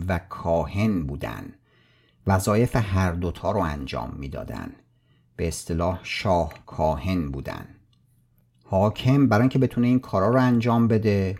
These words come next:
مدعی بوده که موقعیت خاصی نزد خدا داره.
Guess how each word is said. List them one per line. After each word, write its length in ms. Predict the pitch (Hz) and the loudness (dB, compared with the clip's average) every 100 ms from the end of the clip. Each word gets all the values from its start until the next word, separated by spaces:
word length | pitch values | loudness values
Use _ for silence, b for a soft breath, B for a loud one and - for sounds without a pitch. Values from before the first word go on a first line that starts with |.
| - | -6
مدعی 440 | 92 - 76 95 | -4 0 2 2
بوده 260 | 113 110 107 | 2 2 2
که 220 | - 107 | 2 2
موقعیت 800 | 107 98 90 80 82 87 104 120 | 4 2 2 0 0 0 -2 -4
خاصی 640 | - - 90 - - 135 117 | -8 -2 2 2 0 2 4
نزد 320 | 110 113 120 | 4 2 0
خدا 440 | - 92 85 90 | 0 -2 0 0
داره. 280 | 80 - | -2 -6